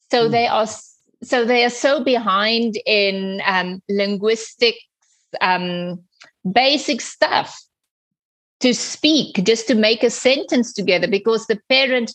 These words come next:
Speaker 1: just says, "Come, come,
Speaker 2: Yep.
Speaker 1: stop." So, so
Speaker 2: Wow.
Speaker 1: they have no way of communicating, you know? And if we take away just something simple as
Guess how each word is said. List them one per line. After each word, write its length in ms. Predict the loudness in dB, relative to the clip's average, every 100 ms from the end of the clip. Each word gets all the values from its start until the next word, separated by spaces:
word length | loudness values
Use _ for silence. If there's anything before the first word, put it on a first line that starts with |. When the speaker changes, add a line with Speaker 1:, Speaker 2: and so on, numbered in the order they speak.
| -2
Speaker 1:
just 240 | -2 -2
says, 340 | -2 0 -2 -6
"Come, 520 | -2 0 0 -4 -16 _ _ _ _ _ _ _ _ _ _ _ _ _ _ _ _ _ _
come, 280 | 0 0 0
Speaker 2:
Yep. 140 | -4 -10 _ _ _ _ _ _ _ _ _
Speaker 1:
stop." 420 | 0 0 -2 -14 _ _ _ _ _ _ _ _ _ _ _ _ _ _
So, 280 | -2 0 0
so 140 | -2 -6
Speaker 2:
Wow. 140 | -4
Speaker 1:
they 80 | -4
have 200 | -2 0
no 340 | 0 0 0 0
way 220 | 0 0
of 140 | -2
communicating, 920 | -4 -2 -2 -4 -2 0 0 0 -4 -6
you 120 | -4
know? 240 | -2 -4 -8 _ _ _ -2
And 100 | 0
if 140 | 0
we 100 | -2
take 320 | 0 0 0 -2
away 380 | 0 0 -4 -4
just 220 | -2 -2
something 480 | -2 -2 -2 -4 -6
simple 420 | -4 -2 0 0
as 260 | 0 -4 -6